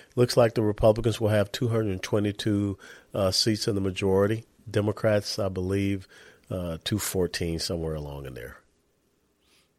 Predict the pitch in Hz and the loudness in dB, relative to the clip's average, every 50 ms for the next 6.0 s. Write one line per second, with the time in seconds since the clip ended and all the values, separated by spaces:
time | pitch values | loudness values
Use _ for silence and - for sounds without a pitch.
0 | _ _ _ _ _ _ _ _ - 151 170 - 127 110 101 117 143 151 135 107 | _ _ _ _ _ _ _ _ 4 4 4 4 4 0 4 6 8 8 8 8
1 | 98 90 85 - _ _ _ _ _ _ _ 82 - _ _ - - 101 87 87 | 6 2 -2 -6 _ _ _ _ _ _ _ -20 -20 _ _ -6 -4 -4 -2 2
2 | 95 101 95 101 101 - 101 90 87 87 85 85 87 92 92 92 92 85 85 90 | 2 4 4 4 2 4 4 2 2 2 0 -2 -2 0 2 2 2 2 2 4
3 | 92 92 92 92 90 - - 90 87 85 80 78 90 87 90 92 - - 92 87 | 4 4 4 4 2 0 -4 -4 -2 -4 -2 0 0 2 2 0 0 0 0 0
4 | 87 - - 90 85 80 90 90 92 92 87 80 - 87 85 87 101 135 175 208 | 0 -2 -4 -6 -4 0 0 0 2 0 -2 -4 -4 -4 -2 -2 -2 -2 -4 -4
5 | 226 220 220 202 185 147 120 117 131 131 123 113 - - - 71 73 82 98 | -2 0 0 2 2 4 4 4 4 4 2 -2 -4 -4 -6 -6 -6 -8 -12